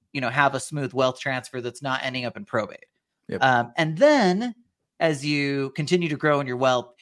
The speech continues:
Speaker 1: you can get really strategic about the way you're passing on money so that it can,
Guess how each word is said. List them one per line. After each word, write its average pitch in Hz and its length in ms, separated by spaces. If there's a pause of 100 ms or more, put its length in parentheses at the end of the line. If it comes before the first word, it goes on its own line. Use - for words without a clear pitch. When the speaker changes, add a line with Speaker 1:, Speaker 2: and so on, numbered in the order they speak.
Speaker 1:
you 147 100
can 151 160
get 139 160
really 151 240
strategic 151 1000 (300)
about 139 540
the 139 100
way 147 240
you're 139 220
passing 131 420
on 120 180
money 120 300
so 120 220
that 120 100
it 120 120
can, 113 340